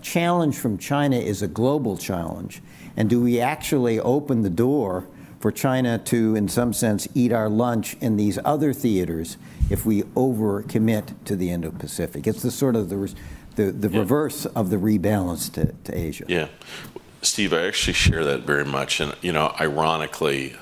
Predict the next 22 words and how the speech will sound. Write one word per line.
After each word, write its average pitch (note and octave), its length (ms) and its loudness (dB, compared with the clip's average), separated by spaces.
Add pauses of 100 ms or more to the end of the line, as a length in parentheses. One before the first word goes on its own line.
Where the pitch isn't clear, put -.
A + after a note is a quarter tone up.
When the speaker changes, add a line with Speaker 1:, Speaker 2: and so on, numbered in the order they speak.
Speaker 2:
um, C#2 480 -2 (580)
you F2+ 80 -4
know, C#2+ 60 0
I C#2+ 60 0
worked C#2 400 -2
with C#2 200 -2
others C#2 480 0
on C#2 180 -2
this C2+ 240 -2
idea C#2+ 500 -6
of C#2 220 -8
pivoting C#2 420 -6
or B1+ 220 -6
rebalancing C2 640 -6
to - 120 -10
the B1 120 -8
Indo-Pacific. - 840 -6 (720)
But F2 340 -2
I E2+ 80 4
am E2 220 -2
deeply F2 500 0
aware C#2+ 680 -2